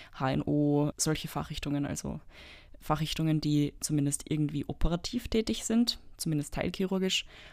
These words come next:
Und so war es auch bei mir, meine allererste Formulatur im Februar zweitausendneunzehn, glaub ich. Ich war da im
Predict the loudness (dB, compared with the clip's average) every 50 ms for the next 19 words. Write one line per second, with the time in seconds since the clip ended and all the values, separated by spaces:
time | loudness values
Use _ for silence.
0 | -20 -8 -2 0 2 4 4 2 0 -2 -4 -4 -2 0 2 4 6 6 6 6
1 | 4 10 12 12 12 12 10 6 6 4 4 4 4 2 2 2 2 2 0 2
2 | 0 0 0 -2 -2 -2 -2 0 0 2 2 2 0 -2 -2 -2 0 2 4 4
3 | 2 2 0 -2 0 2 2 2 2 0 -2 -6 -6 -4 -2 -2 -2 -2 -2 0
4 | 0 2 0 0 -2 -2 -2 -2 -2 -2 -2 -2 0 0 0 0 0 -2 -4 -4
5 | -10 -20 -20 -20 -20 -20 -20 -20 -20 -20 -20 -8 -4 0 0 2 2 0 0 -2
6 | 0 0 0 0 2 2 4 4 4 2 2 -4 -14 -20 -20 -20 -20 -8 -4 -4
7 | -2 -2 -2 -2 -4 -4 -8 -12 -16 -18 -16 -12 -12 -12 -12 -12 -6 -2 -2 -2
8 | 0 0 0 -2 -2 -4